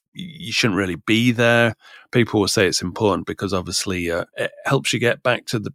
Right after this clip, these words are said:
Premier League. But in terms of, uh, that's like a narrative,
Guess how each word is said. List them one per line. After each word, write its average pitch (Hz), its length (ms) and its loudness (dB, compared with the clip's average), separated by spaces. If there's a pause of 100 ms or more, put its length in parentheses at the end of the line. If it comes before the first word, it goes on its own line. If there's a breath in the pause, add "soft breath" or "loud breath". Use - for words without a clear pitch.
Premier 143 280 4
League. 101 200 2
But 87 140 2
in 113 100 0
terms 120 340 0
of, 104 340 0
uh, 107 120 0
that's 123 320 0
like 110 200 0
a 95 100 -2 (100)
narrative, 104 640 0